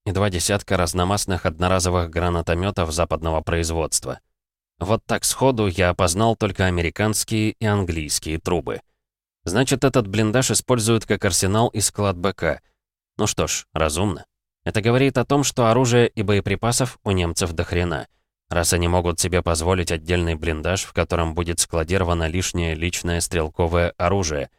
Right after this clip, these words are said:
Странно, конечно, но объяснимо. А может, лишнее оружие здесь еще и потому, что на опорнике явно нехватка личного состава?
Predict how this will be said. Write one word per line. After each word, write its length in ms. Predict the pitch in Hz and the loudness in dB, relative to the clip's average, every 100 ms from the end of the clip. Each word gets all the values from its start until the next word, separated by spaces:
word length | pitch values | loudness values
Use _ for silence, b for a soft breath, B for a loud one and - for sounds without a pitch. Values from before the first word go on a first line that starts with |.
| _ _ _ _ - | _ _ _ _ -14
Странно, 420 | - 131 131 107 | -6 -2 0 0
конечно, 500 | 95 85 90 - 92 - _ _ - | 0 0 0 -2 -4 -6 _ _ -4
но 140 | 104 | 0
объяснимо. 600 | 113 110 - 82 73 - _ _ _ _ _ _ | 0 0 -2 -2 -6 -10 _ _ _ _ _ _
А 60 | 85 | -2
может, 340 | 90 95 87 | 0 0 0
лишнее 380 | 92 87 92 90 | -2 0 0 -2
оружие 480 | - 90 92 90 87 | 0 0 0 0 0
здесь 260 | 82 87 | -2 -2
еще 280 | 90 76 92 | -2 -2 0
и 40 | 87 | 0
потому, 320 | 85 85 90 | 0 0 0
что 220 | - 90 | -2 0
на 160 | 87 82 | 2 0
опорнике 560 | - 98 95 98 98 | 2 2 2 0 -2
явно 340 | 80 85 82 85 | -2 -2 0 -2
нехватка 500 | 85 87 85 - 82 | -2 0 -2 0 -2
личного 420 | 82 - 90 85 | -2 -2 -2 0
состава? 480 | 82 - 110 107 | 0 -2 0 -2